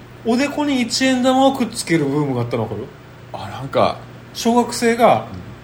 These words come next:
Speaker 2: うん。
Speaker 1: もうおでこに、もう十枚ぐらい。<laughs>十枚ぐらい。
Speaker 2: 超能力でってこと？
Speaker 1: 超能力か分からんよ。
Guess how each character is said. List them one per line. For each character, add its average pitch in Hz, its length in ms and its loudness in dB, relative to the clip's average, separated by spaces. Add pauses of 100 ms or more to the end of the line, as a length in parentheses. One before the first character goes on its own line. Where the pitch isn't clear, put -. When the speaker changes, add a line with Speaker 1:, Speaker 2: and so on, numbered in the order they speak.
Speaker 2:
う 170 40 -2
ん。 - 20 -2
Speaker 1:
も - 100 -4
う 233 100 2
お 214 40 4
で 262 100 4
こ 269 140 0
に、 240 200 2 (360)
も 190 200 4
う - 100 -4
十 302 200 6 (180)
枚 240 140 8
ぐ - 120 -2
ら 165 240 6
い。 - 140 -6 (840)
<laughs> - 800 0
十 311 160 2 (100)
枚 330 220 2
ぐ 208 220 0
ら 147 100 -2
い。 147 40 -8 (440)
Speaker 2:
超 135 180 -4
能 123 120 -2
力 113 220 -4
で 113 120 -2
っ - 20 -6
て 113 60 -12
こ - 80 -18
と？ - 100 -14
Speaker 1:
超 254 120 2
能 247 160 4
力 226 300 -4
か 220 120 0
分 185 180 6
か 247 60 2
ら 233 100 6
ん - 20 6
よ。 277 120 2